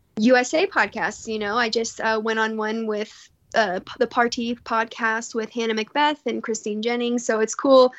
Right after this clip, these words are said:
to kinda go to the other side of the world. Uh, <laughs> so, um, yeah, I'm actually here in Colorado.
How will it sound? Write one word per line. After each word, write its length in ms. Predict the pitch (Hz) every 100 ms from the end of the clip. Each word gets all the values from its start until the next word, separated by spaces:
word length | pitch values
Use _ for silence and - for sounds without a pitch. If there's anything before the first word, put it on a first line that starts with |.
| - -
to 100 | -
kinda 320 | 226 262 247 233
go 480 | 233 233 233 226
to 260 | 226 - 240
the 120 | 233
other 180 | 240 233
side 420 | 233 226 180 185 - _
of 140 | - 208
the 100 | 196
world. 300 | 196 175 202
Uh, 360 | 233 233 269
<laughs> 140 | 262 -
so, 280 | 254 254 254
um, 520 | 254 254 240 220 208 - _ _ -
yeah, 140 | 302
I'm 120 | 269 277
actually 280 | 330 370
here 200 | 330 302
in 240 | 370 285 254
Colorado. 720 | - 233 294 214 214 226 269